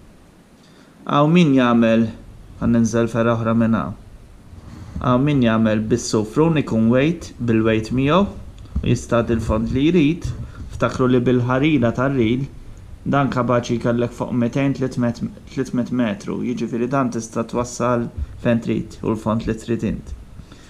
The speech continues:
Issa ovvjament ir-ril qed nagħmlu taħtu għax hawnhekk hawn wisa', jiġifieri dan tista' mhix taqleb għoxrin page biex twassal id-distanza ħaniftehmu. Issa bis-sufrun tista' tmur il-font li trid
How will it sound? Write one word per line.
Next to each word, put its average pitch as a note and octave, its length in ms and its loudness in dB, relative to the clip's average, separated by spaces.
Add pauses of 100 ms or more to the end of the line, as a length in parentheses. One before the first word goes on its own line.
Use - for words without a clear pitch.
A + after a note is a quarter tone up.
(160)
Issa A#2+ 300 -2
ovvjament C3 520 2
ir-ril C3+ 420 2 (800)
qed B2 260 0
nagħmlu B2 340 4
taħtu C3+ 340 2
għax C3 180 2
hawnhekk B2+ 360 2
hawn B2 160 4
wisa', A#2 280 -2 (140)
jiġifieri A#2+ 400 0
dan C3+ 260 2
tista' C3+ 400 0 (640)
mhix A#2+ 260 -4
taqleb A#2+ 340 0
għoxrin A#2 380 0
page C#3 400 -2
biex A#2+ 340 -6
twassal A#2+ 480 -4
id-distanza B2 640 -4
ħaniftehmu. C3+ 560 -2 (600)
Issa C3+ 320 0 (160)
bis-sufrun D#3+ 840 2
tista' C3 260 -2
tmur C3+ 300 0
il-font C3 400 0
li D3+ 80 0
trid A#3 460 0